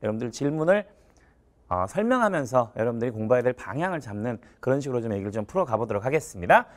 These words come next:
자, 맨 먼저 기출. 이 교과서가 개정이 되다 보니까 이제 기출에 대해서 좀 질문한 학생들이, 질문한 학생들이 좀 많이 있고요. 그다음에 문풀. 자, 이제 개념 정리됐으면 이제 문제풀이 어떻게 진행을 해야 되는지. 그리고, 아, 연계교진, 이비에스는 어떻게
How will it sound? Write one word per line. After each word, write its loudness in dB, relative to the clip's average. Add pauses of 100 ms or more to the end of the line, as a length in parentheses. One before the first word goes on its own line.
(120)
자, 4
맨 4
먼저 4
기출. 0 (1000)
이 -2
교과서가 2
개정이 -2
되다 2
보니까 -2
이제 -4
기출에 -2
대해서 0
좀 -4
질문한 -2
학생들이, -6
질문한 -2
학생들이 -6
좀 -6
많이 -4
있고요. -4 (500)
그다음에 0
문풀. 0 (340)
자, 2
이제 0
개념 4
정리됐으면 0
이제 0
문제풀이 0
어떻게 0
진행을 -6
해야 -2
되는지. -8 (420)
그리고, 4
아, -2
연계교진, 0
이비에스는 0 (180)
어떻게 -2